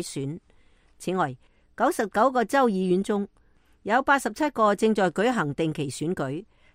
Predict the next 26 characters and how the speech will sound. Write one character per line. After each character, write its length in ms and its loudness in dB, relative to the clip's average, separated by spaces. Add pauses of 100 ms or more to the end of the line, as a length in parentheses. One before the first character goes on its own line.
大 160 4
多 120 0
數 160 0
州 220 2
嘅 140 0
中 240 0
期 180 -2
選 240 0
舉 240 2
初 240 -2
選 340 0
從 240 -4
三 240 2
月 80 2
份 220 -4
開 260 -2
始， 240 -10 (560)
將 240 0
一 120 2
直 180 0
持 220 -6
續 160 -4
到 160 0
九 180 -4
月 140 -2
份。 320 -10